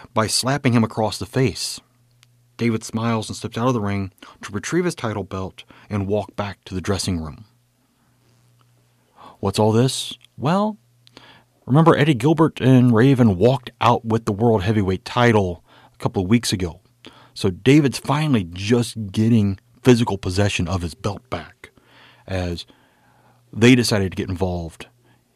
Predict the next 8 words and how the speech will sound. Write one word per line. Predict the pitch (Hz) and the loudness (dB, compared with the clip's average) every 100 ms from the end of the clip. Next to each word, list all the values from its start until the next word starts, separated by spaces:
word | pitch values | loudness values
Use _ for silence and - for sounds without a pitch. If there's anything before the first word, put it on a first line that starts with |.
| _ | _
in | 120 | -4
a | 95 | -2
title | 101 95 | -2 -2
match | 90 87 110 | -2 -4 -2
earlier. | 98 87 82 - _ _ _ _ _ _ _ _ _ _ _ _ _ _ _ _ _ _ - - - | -2 -4 -12 -20 _ _ _ _ _ _ _ _ _ _ _ _ _ _ _ _ _ _ -20 -20 -2
We | 117 | 0
go | 120 120 | 0 0
on | 127 131 127 | 0 0 -2